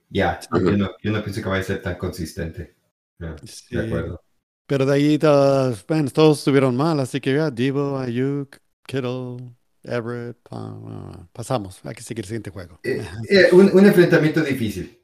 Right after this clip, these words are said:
Speaker 1: Un
Speaker 2: Sí.
Speaker 1: enfrentamiento muy difícil, fue muy defensivo. Pero el lunes por la noche se enfrentó Washington a Filadelfia y sorprende. Ganando
Speaker 2: Yeah.
Speaker 1: treinta y dos a veintiuno. No hay invictos en la liga.
Speaker 3: Yo,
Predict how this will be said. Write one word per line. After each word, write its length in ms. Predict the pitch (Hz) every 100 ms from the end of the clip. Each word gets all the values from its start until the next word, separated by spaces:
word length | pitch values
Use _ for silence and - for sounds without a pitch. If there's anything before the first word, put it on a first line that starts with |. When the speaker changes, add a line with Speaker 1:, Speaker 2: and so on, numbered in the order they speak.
| _ _ _ -
Speaker 1:
Un 160 | 110
Speaker 2:
Sí. 100 | 117
Speaker 1:
enfrentamiento 680 | 110 98 - - 98 95 95
muy 180 | 98 101
difícil, 460 | 92 - 90 90
fue 220 | - 98 92
muy 140 | 98
defensivo. 720 | 90 90 87 - 87 80 -
Pero 400 | 87 90 90 92
el 80 | 90
lunes 320 | 104 113 113
por 160 | - 104
la 80 | 104
noche 320 | 110 113 120
se 120 | 110
enfrentó 520 | 104 98 98 104 107 107
Washington 680 | 117 120 120 113 123 123 -
a 160 | 98
Filadelfia 600 | - 95 110 120 117 123
y 80 | 113
sorprende. 880 | 110 104 95 - 139 180 151 - - _ _ _ -
Ganando 340 | 98 117 139
Speaker 2:
Yeah. 80 | 143
Speaker 1:
treinta 280 | 110 104 110
y 60 |
dos 240 | 104 170 170
a 80 |
veintiuno. 920 | 147 123 117 117 123 165 170 104 - _ _ _ _ -
No 160 | 104
hay 180 | 131 160
invictos 720 | 156 156 175 - 139 123 -
en 160 | - 110
la 80 | 110
liga. 500 | 110 98 90 80 _ _ _ _
Speaker 3:
Yo, 120 | -